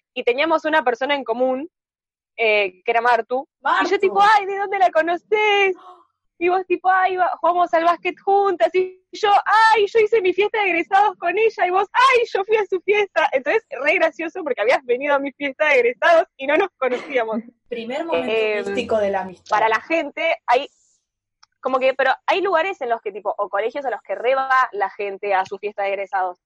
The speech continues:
Speaker 1: Mi colegio era un colegio choto, que no lo conoce nadie, o sea, no colegio choto, pero chico, que no conoce ni la gente que vive enfrente del colegio, no sabe que es un colegio. A ese nivel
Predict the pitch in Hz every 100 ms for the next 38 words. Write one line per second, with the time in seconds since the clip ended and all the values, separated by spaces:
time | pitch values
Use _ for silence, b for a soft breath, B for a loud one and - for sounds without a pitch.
0 | _ 349 370 370 311 311 330 254 247 226
1 | 214 214 247 - 254 226 - _ _ -
2 | 214 220 - 226 240 190 214 220 214 220
3 | 240 - 214 233 254 247 254 247 262 269
4 | 226 - _ - 202 190 - _ 247 294
5 | 285 262 226 196 185 165 170 262 247 220
6 | 220 - _ 226 233 311 294 320 320 247
7 | 190 - 254 - 269 294 220 196 226 226
8 | - 214 214 240 226 208 214 247 240 214
9 | - 247 202 196 - 208 185 185 - -
10 | 185 - _ _ _ _ 214 247 - 262
11 | 214 185 175